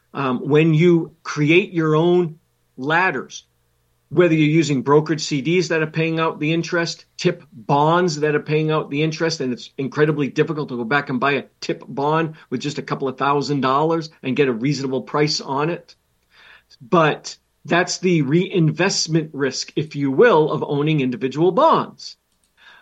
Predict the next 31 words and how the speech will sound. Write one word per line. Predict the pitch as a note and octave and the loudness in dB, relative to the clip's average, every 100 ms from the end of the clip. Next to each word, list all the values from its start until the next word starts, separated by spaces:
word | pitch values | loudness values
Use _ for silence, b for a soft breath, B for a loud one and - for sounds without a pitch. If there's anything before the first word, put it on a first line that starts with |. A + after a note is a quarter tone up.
| b - | b -2
But | F3 G3+ - | 2 2 2
by | C#3+ C#3+ | 2 4
owning | E3 F3 E3 | 4 4 2
individual | E3+ D#3 E3 D#3 C#3 | 0 0 0 0 -4
bonds | C#3 D#3 G3 D#3 | -2 0 0 -2
or | |
individual | C#3+ D3+ C#3+ C#3+ D3 B2 | -4 -4 -4 -2 -2 2
brokered | D3+ D3+ C#3 | 2 2 -6
C | - D3 B2+ | -6 -4 0
Ds, | E3+ B3+ G#3 F3 D#3 | 0 2 0 -2 -2
you | D3+ G3 F#3+ | 2 4 4
know, | C4+ G3 | 4 2
if | - | 0
I | B2+ | -2
just | C#3 F3 - | -2 -2 0
hold | C#3+ F3 A3+ | 2 4 2
it | A3+ | -2
to | G3+ | -2
its | A3 | -2
maturity | G#3+ - A#3+ D4 F3+ | -2 -4 -4 -2 -2
date, | C3+ C3 - _ | -2 -2 -6 _
I'm | D3 B3 A#3 | -4 -2 2
getting | G#3+ A3 D3+ | 2 2 2
my | F#3 | 0
money | F3 G3 B2+ | 0 0 0
back. | F#3+ - _ _ _ _ _ _ _ _ _ _ _ _ _ _ _ _ | -2 -2 _ _ _ _ _ _ _ _ _ _ _ _ _ _ _ _
As | - D3+ D#3 | 0 2 2
opposed | D3+ D#3+ B3 B3+ G3 - | -2 2 4 4 -2 0
to | D#3+ - | -2 2
owning | E3 F3 E3+ D3+ | 2 4 4 0
an | B2+ | -4